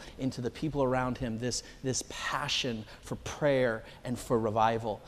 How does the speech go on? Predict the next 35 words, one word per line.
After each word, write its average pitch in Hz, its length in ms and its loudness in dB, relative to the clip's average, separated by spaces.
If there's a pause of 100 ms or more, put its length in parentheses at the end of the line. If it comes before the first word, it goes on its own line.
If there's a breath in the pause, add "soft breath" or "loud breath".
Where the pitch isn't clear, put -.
(320 loud breath)
Um, 123 180 2
he's 156 300 6
a 143 60 10
one 143 300 6
who 143 120 8
believes 127 720 6
that, 123 340 4
uh, 131 100 4
not 131 200 6
only 135 180 6
should 123 200 2
we 120 80 2
pray 135 380 4
for 127 220 0
our 117 200 6
own 131 160 4
hearts 131 400 0
and 110 100 -6
pray 135 240 -2
for 135 200 -4
our 120 40 -2
own 117 160 -4
churches, 131 460 -2 (300 loud breath)
uh, 127 120 4
but 131 140 2
he 165 100 6
believes 143 480 4
that 127 240 2
those 139 340 6
who 143 200 2
are 131 80 6
in 127 120 2
leadership 143 560 2
and 113 80 -4
authority, 135 640 4